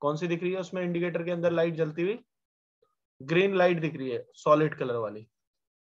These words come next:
that means power क्या हो रखी है? Present है। Clear है? And device working properly।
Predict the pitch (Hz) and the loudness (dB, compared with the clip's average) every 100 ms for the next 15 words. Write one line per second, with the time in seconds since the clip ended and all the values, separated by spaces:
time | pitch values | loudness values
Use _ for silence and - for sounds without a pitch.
0 | _ _ _ _ _ _ _ _ _ _ | _ _ _ _ _ _ _ _ _ _
1 | _ _ _ _ _ _ _ _ - 170 | _ _ _ _ _ _ _ _ 2 2
2 | 175 185 202 233 - _ _ _ _ _ | 2 0 0 -2 -8 _ _ _ _ _
3 | 151 165 190 196 214 196 190 - 185 202 | 6 8 8 6 8 8 8 0 -4 -4
4 | 214 _ _ _ _ _ _ _ - _ | -8 _ _ _ _ _ _ _ -20 _
5 | _ _ _ _ _ _ _ _ _ _ | _ _ _ _ _ _ _ _ _ _
6 | _ - 175 160 170 151 98 - _ _ | _ 2 2 4 2 0 -6 -14 _ _
7 | _ _ 143 170 214 - _ _ - 160 | _ _ 4 4 4 0 _ _ -2 2
8 | 160 165 170 160 156 160 170 143 110 - | 6 8 6 6 2 2 -4 -2 -4 -4
9 | 90 98 | -18 -20